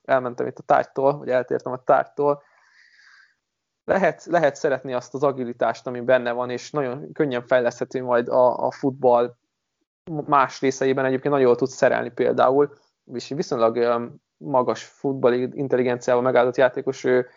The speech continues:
játszott a high school-ba, azt hiszem, irányítót is talán, meg safety-t, meg edge rushert, úgyhogy mindent is játszott,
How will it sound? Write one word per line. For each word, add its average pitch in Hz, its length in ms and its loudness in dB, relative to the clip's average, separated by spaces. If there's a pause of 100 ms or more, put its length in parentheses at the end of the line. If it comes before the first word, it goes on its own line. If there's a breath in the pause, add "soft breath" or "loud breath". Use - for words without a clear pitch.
(360 soft breath)
játszott 135 420 -4
a 127 320 2
high 127 120 2
school-ba, 127 280 -4
azt 123 100 -4
hiszem, 131 180 -10
irányítót 123 520 -4
is 127 120 -14
talán, 123 240 -6
meg - 180 -16
safety-t, - 520 -4
meg 120 120 -4
edge 135 240 4
rushert, 147 340 0
úgyhogy 131 180 -12
mindent 127 360 -6
is 135 180 -6
játszott, 127 480 0